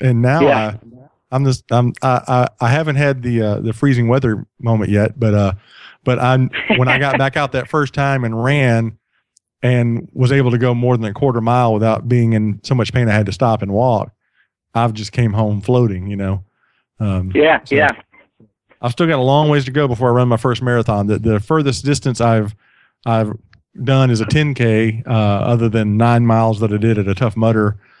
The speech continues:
Speaker 1: up and down a bunch of hills in Wintergreen, Virginia, which was a nightmare, killer, fun thing to do. Um,
Speaker 2: Yeah.
Speaker 1: but I'm, I'm wanting to get a little bit, get a little more distance under me and, uh, and,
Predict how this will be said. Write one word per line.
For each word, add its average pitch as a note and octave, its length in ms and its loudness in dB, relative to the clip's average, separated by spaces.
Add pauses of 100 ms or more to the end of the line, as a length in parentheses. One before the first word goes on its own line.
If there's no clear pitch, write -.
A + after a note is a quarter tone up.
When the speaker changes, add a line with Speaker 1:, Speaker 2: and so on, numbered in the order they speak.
(260)
Speaker 1:
up A#2 100 -2
and A#2 100 -2
down A2 200 2
a G#2 40 2
bunch G2+ 220 0
of F#2+ 80 0
hills G#2+ 300 0
in G#2 200 -2 (140)
Wintergreen, G#2+ 500 2
Virginia, G#2 340 2
which G2+ 180 0
was F#2+ 280 -2 (200)
a G#2+ 80 2
nightmare, G#2 500 2
killer, G#2 540 0 (400)
fun G#2+ 380 0
thing A2+ 200 0
to G2+ 80 -4
do. A2+ 220 0 (500)
Um, A2 480 0
Speaker 2:
Yeah. C#3 320 0
Speaker 1:
but A#2+ 200 0 (340)
I'm, C3 320 0
I'm C3+ 200 2
wanting C3 220 0
to B2 60 2
get B2 180 0
a - 60 -6
little A#2+ 220 2
bit, B2 220 -4
get B2+ 120 0
a C3 40 2
little C3 140 4
more B2+ 140 2
distance B2 400 -4
under A2+ 180 -2
me A2 240 0
and, G#2 180 2
uh, G#2 360 4
and, G#2+ 340 2